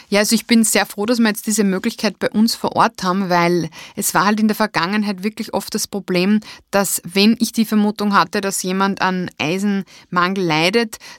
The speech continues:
das für viele oft sehr mühselig war, weil in Österreich ist es so,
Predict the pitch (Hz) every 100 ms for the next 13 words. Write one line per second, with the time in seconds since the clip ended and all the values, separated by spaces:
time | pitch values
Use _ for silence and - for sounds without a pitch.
0 | - 202 - - 208 226 233 202 208 -
1 | 208 196 208 208 175 165 151 143 156 180
2 | 175 170 175 - 180 180 214 240 220 226
3 | 220 214 - 220 226